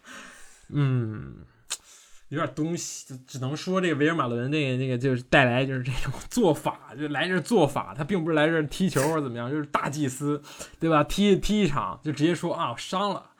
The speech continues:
就可以了，他的这个任务就完成了。确实，我觉得这个能力啊、年龄啊、什么，什么这个平常踢联赛的水平，我觉得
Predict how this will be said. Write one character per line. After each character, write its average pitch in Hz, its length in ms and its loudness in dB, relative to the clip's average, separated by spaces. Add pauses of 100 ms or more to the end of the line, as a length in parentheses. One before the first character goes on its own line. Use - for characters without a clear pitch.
(140)
就 135 120 -6
可 147 180 0
以 175 140 -2
了， - 100 -20 (260)
他 170 120 0
的 160 60 2
这 160 80 4
个 156 60 4
任 160 160 2
务 143 60 -2
就 131 80 -4
完 120 220 -6
成 117 120 -16
了。 - 220 -20 (320)
确 - 160 -6
实， 120 140 -10
我 120 100 -8
觉 156 80 -4
得 180 80 -8 (220)
这 190 100 0
个 123 80 -8 (400)
能 165 260 6
力 247 160 10
啊、 208 100 12
年 180 280 10
龄 226 160 8
啊、 190 300 6
什 185 180 -4
么， 196 140 0
什 196 60 0
么 202 140 -4
这 202 160 -8
个 196 140 2
平 190 260 -2
常 190 240 2
踢 214 240 -2
联 170 240 4
赛 214 120 4
的 190 100 4
水 143 180 2
平， 127 260 -2
我 156 100 -2
觉 196 160 0
得 190 180 0